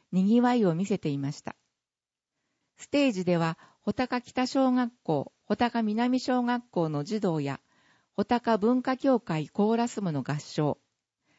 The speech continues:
ふるさと観光大使の上松美香さんらによるアルパミニハープ演奏と続き、最後は出演者全員で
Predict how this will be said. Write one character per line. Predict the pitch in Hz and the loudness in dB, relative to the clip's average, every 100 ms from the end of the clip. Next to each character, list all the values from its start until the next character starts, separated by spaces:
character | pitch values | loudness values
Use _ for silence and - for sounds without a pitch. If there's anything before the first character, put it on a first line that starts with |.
| _ - | _ -2
ふ | 262 | 0
る | 294 | 2
さ | 262 | -2
と | - 202 | -2 -2
観 | 240 233 240 | -2 -2 -2
光 | - 233 | -2 -4
大 | 233 226 214 | -2 -4 -6
使 | - | -6
の | 165 - | -6 -4
上 | 190 269 | -2 0
松 | 247 233 185 | 0 -4 -6
美 | 220 | -6
香 | 240 | -4
さ | 226 185 | -4 -4
ん | 165 | -6
ら | 156 | -6
に | 156 147 | -6 -4
よ | 139 | -4
る | 127 - _ _ - | -6 -8 _ _ -4
ア | 262 | -2
ル | 220 | -2
パ | - 147 - - | -6 -8 -8 -8
ミ | 185 | -2
ニ | 240 277 | -2 -2
ハ | 277 233 | -2 -4
ー | |
プ | - 165 | -6 -8
演 | 180 196 | -6 -6
奏 | 202 202 185 | -6 -6 -6
と | 185 | -8
続 | 175 170 180 | -10 -8 -8
き、 | - 175 _ _ _ _ _ | -8 -10 _ _ _ _ _
最 | - 277 262 | -6 -2 0
後 | 220 | -2
は | 175 175 | -4 -6
出 | - - 269 | -10 -6 -2
演 | 269 | 0
者 | 247 185 | 0 -2
全 | 208 226 233 | -2 -2 -2
員 | 226 226 | -4 -4
で | 226 - | -4 -6